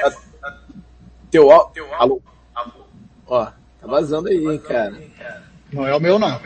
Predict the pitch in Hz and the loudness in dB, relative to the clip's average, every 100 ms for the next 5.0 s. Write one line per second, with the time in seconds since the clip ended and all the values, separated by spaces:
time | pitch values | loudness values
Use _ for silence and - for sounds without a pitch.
0 | - 170 175 180 165 180 151 143 135 143 | -4 2 4 4 4 2 0 0 0 -2
1 | 110 92 - - - 135 143 131 147 190 | -4 -12 -20 -20 -16 -6 -6 -4 -2 -2
2 | 175 165 190 160 127 - 135 117 120 151 | 0 0 2 0 -4 -2 -2 -2 -4 -4
3 | - 165 151 151 123 - - - - _ | -2 -2 -2 -2 -4 -6 -20 -20 -20 _
4 | _ - 127 - _ _ _ 127 120 | _ -4 -4 -4 _ _ _ -2 -2